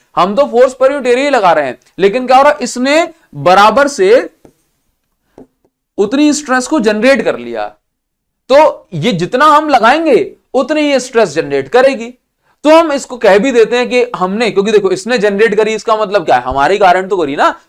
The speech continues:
तो हम कह देते हैं कि हमने जो है इस पे हंड्रेड न्यूटन per meter square की स्ट्रेस लगाई है।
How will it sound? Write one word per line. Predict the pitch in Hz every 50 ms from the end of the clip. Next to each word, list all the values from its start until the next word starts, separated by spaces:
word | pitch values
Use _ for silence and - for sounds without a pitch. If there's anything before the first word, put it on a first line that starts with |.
| _ -
तो | 247
हम | 277 285
कह | 247 285 285
देते | 254 196 160 160
हैं | 190 180
कि | 208
हमने | 196 185 180 185 190
जो | 185 175 190
है | 185
इस | 185 185
पे | - 185
हंड्रेड | 165 160 170 180 165
न्यूटन | 160 156 156 165 160
per | 151 156
meter | 151 151 151 143 143 143
square | 143 139 - 143 135 131 139 151
की | 165 147
स्ट्रेस | - - - - 247 311 359 - - _ _ _ -
लगाई | 123 131 127 117 113 113 110
है। | 104 107 120 -